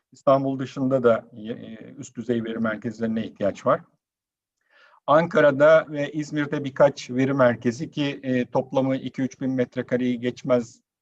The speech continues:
e, tahmin ediyorum. E, bunların dışında, e, pek üst düzey, e, iyi, e, seviyede, e, veri merkezi maalesef yok.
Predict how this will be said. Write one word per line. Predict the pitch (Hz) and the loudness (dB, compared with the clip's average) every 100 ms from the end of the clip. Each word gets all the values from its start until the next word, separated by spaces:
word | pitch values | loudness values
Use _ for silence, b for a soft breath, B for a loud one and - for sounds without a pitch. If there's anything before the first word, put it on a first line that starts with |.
| _ | _
e, | 113 107 | -14 -12
tahmin | - 107 107 | -6 -4 -2
ediyorum. | 107 101 110 127 175 b b b b - | -4 -6 -6 -6 -6 b b b b -6
E, | 120 120 120 117 | -2 0 0 -4
bunların | 139 143 147 139 | -4 -2 -2 -2
dışında, | 139 143 127 143 151 151 | -4 -2 0 4 6 6
e, | - 127 131 127 127 127 127 - - | 2 0 2 2 2 0 -2 -6 -8
pek | 147 147 | -8 -8
üst | 147 131 - | -14 -14 -10
düzey, | 127 123 131 151 | -2 0 -2 -4
e, | 123 123 120 - _ | -8 -6 -6 -10 _
iyi, | 139 135 135 131 | -8 -4 -2 -4
e, | 78 117 117 | -8 -6 -6
seviyede, | 113 127 113 117 113 139 147 - _ _ _ _ | -6 -6 -4 -2 -2 -2 -4 -6 _ _ _ _
e, | 120 120 120 120 | -4 -2 0 0
veri | 117 123 | 0 0
merkezi | 131 123 117 120 139 | 4 2 2 -6 -2
maalesef | 131 117 113 - 120 - | 0 0 -2 -6 -6 0
yok. | 139 - | 2 0